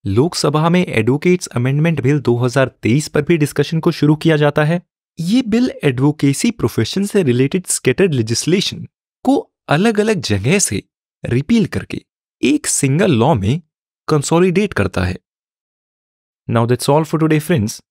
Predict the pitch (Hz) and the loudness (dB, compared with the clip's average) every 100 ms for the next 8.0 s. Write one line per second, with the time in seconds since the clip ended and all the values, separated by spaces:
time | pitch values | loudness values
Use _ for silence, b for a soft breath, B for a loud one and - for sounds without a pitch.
0 | _ _ - 123 - 156 131 123 147 147 | _ _ -2 -2 0 0 0 0 0 0
1 | 143 - 180 185 98 95 - _ _ _ | 0 0 0 0 0 -2 -4 _ _ _
2 | 233 - 233 233 131 113 110 120 185 123 | -2 0 -2 0 -2 0 0 2 0 2
3 | 101 190 139 98 135 - 98 - 87 - | 0 0 0 2 0 -2 -8 -6 -6 -8
4 | _ _ _ 127 135 131 - 156 143 127 | _ _ _ 0 2 2 2 2 4 2
5 | - 151 113 - 143 143 143 160 104 - | 0 0 0 0 0 0 2 0 0 -6
6 | _ _ - 175 254 302 _ - 202 117 | _ _ -2 0 0 -4 _ 0 0 2
7 | 107 95 90 113 175 - - _ - | 0 2 2 0 -2 -10 -20 _ -6